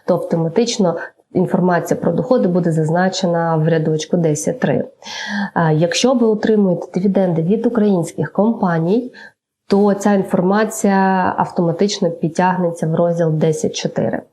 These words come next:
Далі, е, якщо у вас є інші доходи, я не буду зупинятися по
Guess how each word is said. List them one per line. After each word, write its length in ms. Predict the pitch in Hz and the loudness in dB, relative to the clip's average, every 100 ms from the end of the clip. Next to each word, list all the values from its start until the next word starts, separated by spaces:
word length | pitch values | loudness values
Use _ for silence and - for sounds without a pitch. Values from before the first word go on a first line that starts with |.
| - - - - - - - _ - _ _ _ _ | -16 -12 -10 -10 -10 -12 -18 _ -20 _ _ _ _
Далі, 760 | - 175 202 254 262 247 - - - | -2 0 2 4 4 2 0 -6 -2
е, 540 | 185 180 180 175 - - _ | 0 2 0 -2 -4 -8 _
якщо 540 | 165 196 196 - 240 240 | 0 0 0 0 2 2
у 160 | 202 | 2
вас 320 | 190 190 190 | 2 0 0
є 80 | 175 | -2
інші 420 | - 202 185 - | 2 2 2 -2
доходи, 460 | 160 160 - 311 262 | -2 0 0 2 2
я 120 | 180 | 2
не 100 | 180 | 2
буду 240 | 180 175 190 | 2 0 0
зупинятися 680 | - 170 170 165 156 - 160 | 0 -2 -2 -2 -4 -4 -6
по 640 | - 180 170 165 160 | 0 2 4 2 2